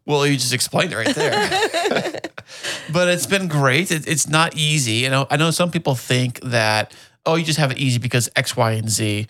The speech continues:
Speaker 1: Rebecca, what do you say to those people who, who kinda, like, almost point, not say blame, but kinda point, like, oh, they're that because of they know that person, or because, oh, their daddy is so-and-so, or because such and such, fill in the blank?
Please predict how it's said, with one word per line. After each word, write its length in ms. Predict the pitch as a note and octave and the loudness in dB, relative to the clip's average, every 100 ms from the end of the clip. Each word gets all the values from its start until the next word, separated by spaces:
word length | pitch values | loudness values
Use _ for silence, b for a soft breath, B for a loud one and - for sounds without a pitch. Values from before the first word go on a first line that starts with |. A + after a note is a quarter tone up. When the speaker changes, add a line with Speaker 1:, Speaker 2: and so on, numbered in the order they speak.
| B B B | B B B
Speaker 1:
Rebecca, 300 | G3 A3+ A#3+ | 0 0 0
what 80 | C4+ | 2
do 80 | |
you 60 | D4 | 2
say 160 | - F#3+ | 2 2
to 60 | |
those 140 | E3 D3 | 2 0
people 220 | D3+ C#3+ | 0 0
who, 80 | C#3+ | 0
who 200 | B2+ C#3+ | 2 0
kinda, 280 | C3 - E3+ | 0 0 2
like, 140 | D3 C3 | 2 0
almost 220 | F3+ D#3+ | 0 -2
point, 280 | - D#3+ C#3+ - _ - | -2 -2 -2 -8 _ -4
not 160 | E3 F#3 | -2 0
say 120 | D3 | -2
blame, 500 | A2 B2+ C3 C3 B2+ | 0 2 2 2 2
but 140 | A2+ | 0
kinda 180 | - C#3 | 0 -2
point, 400 | B2 - C3+ B2+ | -2 -2 0 0
like, 300 | A#2 A#2+ A#2+ - | 0 0 0 0
oh, 260 | E3+ C#3+ B2 | 2 2 0
they're 340 | A#2 D3+ D#3 | 0 2 2
that 340 | C3+ C3+ C3 - | 2 0 0 -4
because 420 | C3 C3 B2+ A#2 | -2 0 0 2
of 240 | A#2+ A2+ B B B - | 0 0 B B B -2
they 140 | C3+ | 2
know 160 | B2+ B2 | 2 2
that 220 | A#2+ D3+ | 0 0
person, 420 | E3+ B2 - - B B | 0 0 -2 -8 B B
or 180 | - C3 | -2 0
because, 460 | B2+ B2+ C3+ A#2 A#2 | 0 0 0 0 0
oh, 120 | C#3 C3 | 0 2
their 140 | B2 | 0
daddy 380 | A#2 A#2 D3 B2 | 0 0 2 0
is 120 | A2+ | 2
so-and-so, 460 | D3+ A3 C4 A2+ - B B | 2 0 0 -2 -4 B B
or 160 | - C3 | -2 0
because 420 | B2 A#2 B2+ A2+ | 0 -2 0 0
such 240 | - B2+ - | 0 0 0
and 80 | A#2+ | 0
such, 220 | G#2 - | 0 0
fill 120 | C#3+ | 0
in 60 | A#2+ | 0
the 60 | |
blank? 360 | A2 F#2+ F2+ - | -2 -6 -8 -12